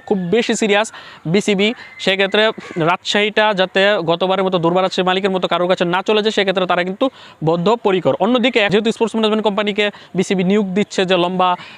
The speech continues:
সময়ের জন্য যে, এ, তারা বিসিবি, বিসি, বি-, সরি, বিপিএল এর বেটারমেন্টে কাজ করবে, সেক্ষেত্রে কোন দলটা বিস-, এ, বিপিএল এর জন্য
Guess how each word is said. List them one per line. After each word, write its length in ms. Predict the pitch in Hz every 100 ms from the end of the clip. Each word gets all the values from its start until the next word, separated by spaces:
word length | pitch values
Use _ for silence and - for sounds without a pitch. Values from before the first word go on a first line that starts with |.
| -
সময়ের 320 | 196 180 180
জন্য 340 | 180 180 175
যে, 220 | 165 175 170
এ, 200 | 156 156
তারা 340 | - 165 170 165
বিসিবি, 640 | 160 180 196 180 180 175
বিসি, 300 | 165 190 196 -
বি-, 560 | 160 202 - _ - 151
সরি, 120 | 165
বিপিএল 420 | 156 196 233 208 202
এর 100 | 220 - - -
বেটারমেন্টে 520 | 160 214 226 226 220
কাজ 180 | 226 -
করবে, 180 | 214 226
সেক্ষেত্রে 560 | 247 247 240 247 262 - - - 170
কোন 220 | 233 240
দলটা 320 | 233 233 226 208
বিস-, 280 | 220 -
এ, 40 | 180
বিপিএল 340 | 180 202 220
এর 60 | 196
জন্য 200 | 214